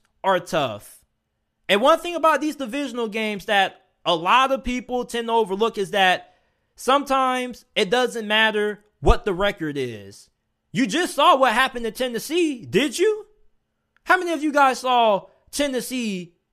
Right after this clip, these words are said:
getting upset on the road, well, getting upset at home by Jacksonville?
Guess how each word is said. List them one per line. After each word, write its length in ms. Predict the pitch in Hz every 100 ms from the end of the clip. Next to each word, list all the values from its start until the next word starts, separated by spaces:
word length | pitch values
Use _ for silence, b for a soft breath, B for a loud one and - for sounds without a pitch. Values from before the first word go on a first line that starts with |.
| -
getting 360 | 196 247 202 -
upset 480 | 214 214 - 233 220
on 140 | 208
the 60 | 185
road, 440 | 190 202 185 165
well, 220 | 170 196 170
getting 280 | 226 202
upset 400 | 185 220 208 226
at 220 | 208 190 170
home 260 | 208 190
by 160 | 160 147
Jacksonville? 920 | 175 180 156 131 117 110 90 67